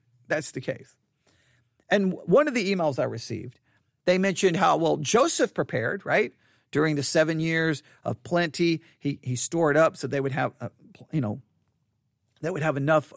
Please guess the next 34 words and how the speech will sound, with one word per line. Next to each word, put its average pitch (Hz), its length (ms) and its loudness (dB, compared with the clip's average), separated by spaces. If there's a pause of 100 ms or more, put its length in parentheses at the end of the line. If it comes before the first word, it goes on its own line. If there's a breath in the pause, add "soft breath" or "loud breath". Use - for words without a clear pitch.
during 139 340 -2
the 131 80 -4
famine. 127 380 -4 (760)
Now, - 160 0 (100)
th-, - 160 2
there's 226 240 2
no 226 100 4
question 190 400 0
he 156 140 -2
did, 226 320 2
so 202 80 0
there's 165 200 -4
nothing 202 280 -4
wrong 208 220 2
with 185 160 -2
preparing. 165 460 0
There's 170 180 -4
nothing 190 220 0
wrong 185 180 4
with 131 120 -6
that. 92 120 -14 (220 soft breath)
Just - 180 -4
remember 208 340 2
a 175 60 2
couple 147 220 2
of - 60 -4
things. 151 220 2 (200 loud breath)
He 233 180 0
did 202 300 4
so 175 440 4 (320 soft breath)
af-, 175 280 0 (120)
because 170 320 2
of 156 120 -2
divine 156 680 2